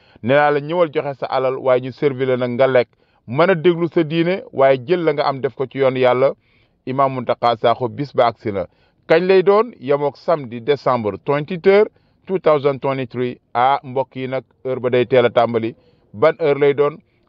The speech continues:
Cinq heures. Bëgg na ñépp teew ca béréb ba, ndax su ko defee, la ñu fay dajale, ñu mën koo dajale, daal di mën a teel a delluwaat nag,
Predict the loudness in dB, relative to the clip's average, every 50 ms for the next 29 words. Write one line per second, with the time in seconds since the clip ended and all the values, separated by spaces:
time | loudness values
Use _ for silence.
0 | _ _ -2 -2 -2 -2 -2 -2 -2 0 0 0 -2 -4 -6 -2 -2 -2 0 -2
1 | -2 -2 -4 -4 -4 -4 0 2 4 4 4 2 0 _ _ _ _ _ _ _
2 | _ -4 -2 -2 -2 -2 -4 -6 -4 -2 -2 -2 -2 0 2 2 2 2 _ _
3 | _ _ _ _ -10 -4 0 0 0 0 -2 -6 0 0 2 2 0 -2 0 2
4 | 2 4 2 2 -2 _ _ -14 -8 0 2 2 2 2 0 0 2 2 4 4
5 | 2 2 4 2 0 0 -4 -4 -4 -4 -2 0 0 2 2 2 2 2 0 -2
6 | -2 -4 -4 _ _ _ _ _ _ 0 0 0 0 0 -2 -2 0 -2 -2 2
7 | 2 2 4 2 2 2 2 2 2 2 2 2 0 0 -4 -8 -8